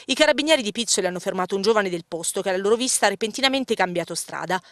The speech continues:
Insospettiti dall'insolito atteggiamento, i militari hanno deciso di fermarlo per sottoporlo a dei controlli.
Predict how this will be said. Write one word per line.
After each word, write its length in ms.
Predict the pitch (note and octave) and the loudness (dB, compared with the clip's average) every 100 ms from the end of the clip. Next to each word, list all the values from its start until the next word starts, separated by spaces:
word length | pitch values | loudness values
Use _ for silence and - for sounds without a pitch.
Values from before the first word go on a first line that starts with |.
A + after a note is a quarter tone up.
| - - - | -20 -20 0
Insospettiti 720 | F4 D#4+ - - F#3+ A#3 G#3+ | 0 4 2 2 -2 -2 -2
dall'insolito 540 | F3+ F3 F3 G#3 G3 | -2 -2 0 0 2
atteggiamento, 600 | F#3 G#3 F#3+ C4+ C4+ B3 | -2 0 4 4 4 4
i 40 | A3 | 2
militari 420 | G#3 G#3+ G#3+ G3+ | 2 2 4 4
hanno 120 | F3+ | 0
deciso 280 | E3+ G3+ F#3+ | -4 -2 -2
di 100 | F#3 | 0
fermarlo 480 | C4+ G3 D3+ D#3+ F3+ | 0 0 -4 -6 -4
per 160 | A3 | -2
sottoporlo 460 | - C#4 G#3 G#3+ F3+ | -2 -2 0 0 0
a 20 | |
dei 120 | E3+ | -2
controlli. 600 | E3 E3+ - D#3+ E3+ G3 | -6 -8 -6 -6 -2 -2